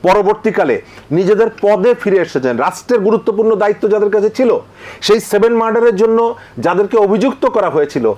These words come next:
তাদেরকে কিন্তু শাস্তি দেওয়া যায়নি, বরং তারা আরও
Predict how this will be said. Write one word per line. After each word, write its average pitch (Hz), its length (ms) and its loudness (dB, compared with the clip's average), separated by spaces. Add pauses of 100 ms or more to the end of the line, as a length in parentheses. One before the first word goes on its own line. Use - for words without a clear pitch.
(260)
তাদেরকে 220 360 0
কিন্তু 226 160 0 (120)
শাস্তি - 420 -4
দেওয়া 233 200 2
যায়নি, 175 180 0 (120)
বরং 214 220 4 (600)
তারা 208 200 4 (520)
আরও 226 120 2